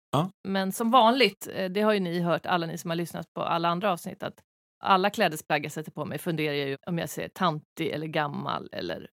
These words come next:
Speaker 2: ung ut.
Speaker 1: Ja, nej, men jag tycker att du ser f-, tantig ut, men fin tant.
Speaker 2: Tantig ut?
Speaker 1: Ja, jättefin. Tantig kan väl vara fin?
Speaker 2: Nej.
Speaker 1: Va?
Speaker 2: Men vad fan, Bob? Vi har ju pratat om att vi skulle göra andra komplimanger.
Speaker 1: Ja.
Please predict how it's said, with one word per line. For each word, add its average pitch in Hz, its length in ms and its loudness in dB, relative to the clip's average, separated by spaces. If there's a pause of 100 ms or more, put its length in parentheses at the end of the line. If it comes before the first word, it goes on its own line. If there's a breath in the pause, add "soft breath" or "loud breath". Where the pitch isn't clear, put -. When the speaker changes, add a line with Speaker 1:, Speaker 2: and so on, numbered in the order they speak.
(220)
Speaker 2:
ung 147 240 -2 (120)
ut. - 380 -10 (240 loud breath)
Speaker 1:
Ja, 170 280 6
nej, 156 100 8
men 135 40 6
jag 107 120 2
tycker - 240 4
att 170 100 -6
du 156 440 2
ser - 140 0
f-, - 140 -2 (180)
tantig 113 280 2
ut, - 120 -6
men 110 220 0 (420)
fin 147 240 4
tant. - 220 -2 (120)
Speaker 2:
Tantig 247 400 0
ut? - 220 -4 (120)
Speaker 1:
Ja, 175 120 0 (160)
jättefin. 131 400 -4 (400)
Tantig 139 460 -2
kan 190 120 -2
väl 214 80 0
vara 190 120 0
fin? - 220 -2 (360)
Speaker 2:
Nej. 294 340 6 (460)
Speaker 1:
Va? 185 140 8 (640)
Speaker 2:
Men 311 120 2
vad 370 160 -2
fan, 392 460 2
Bob? 127 280 -2
Vi 220 80 0
har 285 60 2
ju 302 60 -6
pratat 320 380 4
om - 60 0
att 359 60 -4
vi 330 40 0
skulle 262 220 -4
göra 330 260 6
andra 277 140 4
komplimanger. 269 880 -2
Speaker 1:
Ja. 196 180 8